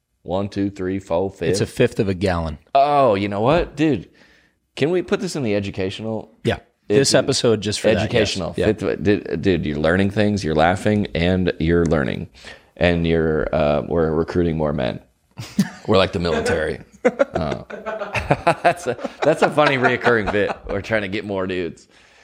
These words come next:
Speaker 1: "Fellas, do you experience slow sex drive?" I'm just kidding. You always see those commercials on T V.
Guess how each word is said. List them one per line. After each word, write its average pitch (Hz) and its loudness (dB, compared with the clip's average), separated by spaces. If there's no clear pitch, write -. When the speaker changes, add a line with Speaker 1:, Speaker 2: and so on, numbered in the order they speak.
Speaker 1:
"Fellas, 110 -2
do 92 0
you 113 2
experience 87 -2
slow 80 0
sex - -6
drive?" 80 0
I'm 78 -4
just - -10
kidding. - -10
You 107 2
always 101 2
see - -4
those 53 -6
commercials - -12
on - -14
T - -14
V. - -14